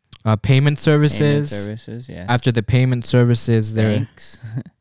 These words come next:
Speaker 2: <laughs>
Speaker 1: Yeah, yeah. And my, by, what I mean by payment services is, like, PayPal
Speaker 2: PayPal,
Speaker 1: and
Speaker 2: yeah.
Speaker 1: a-, all these, all, all those apps, and then actual banks,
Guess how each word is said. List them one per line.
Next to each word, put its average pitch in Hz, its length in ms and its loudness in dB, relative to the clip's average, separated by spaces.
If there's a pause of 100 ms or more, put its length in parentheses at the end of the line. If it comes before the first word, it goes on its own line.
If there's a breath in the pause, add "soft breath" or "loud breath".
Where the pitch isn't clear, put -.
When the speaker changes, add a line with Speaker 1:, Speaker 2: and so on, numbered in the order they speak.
Speaker 2:
<laughs> - 460 -20
Speaker 1:
Yeah, 123 200 2
yeah. 98 200 -2 (560)
And 127 140 2
my, 143 200 4
by, 135 260 2
what 139 160 4
I 143 40 2
mean 143 160 2
by 123 140 4
payment 131 340 0
services 110 400 2
is, 101 120 -4
like, 92 180 -2
PayPal 120 220 2 (380)
Speaker 2:
PayPal, 104 200 0
Speaker 1:
and 87 80 -14
Speaker 2:
yeah. 95 280 -14
Speaker 1:
a-, 110 140 -2
all 117 180 4
these, 117 200 2
all, 117 240 0
all 120 140 2
those 117 180 2
apps, 113 300 0
and 123 120 -2
then 123 100 2
actual 127 480 2
banks, 113 640 -2